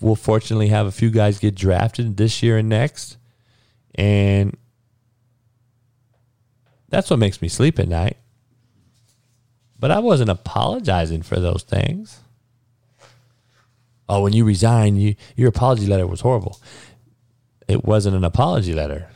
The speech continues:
So that's why you thought it was horrible. But again, you judge me without knowing me, and you just wanna say something on Twitter.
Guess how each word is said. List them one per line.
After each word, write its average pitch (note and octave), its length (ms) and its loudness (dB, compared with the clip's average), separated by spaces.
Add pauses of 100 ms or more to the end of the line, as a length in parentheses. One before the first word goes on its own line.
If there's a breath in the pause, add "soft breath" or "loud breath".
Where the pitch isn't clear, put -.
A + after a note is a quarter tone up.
(120)
So F#2 420 0
that's G2 380 -2
why G#2 160 2
you G2+ 180 0
thought G#2 220 0
it - 80 -2
was G2 120 -4
horrible. C3 560 0
But F#2 140 0
again, G2 460 0 (120)
you F#2 160 -2
judge F2+ 300 0
me F#2+ 200 0
without E2+ 340 -2
knowing G#2 340 0
me, F2 180 -4 (400 loud breath)
and F2 300 -4
you E2+ 320 -4
just F2 200 -6
wanna C#2+ 200 -8
say D#2 240 -4
something - 420 -12
on - 220 -16
Twitter. - 340 -12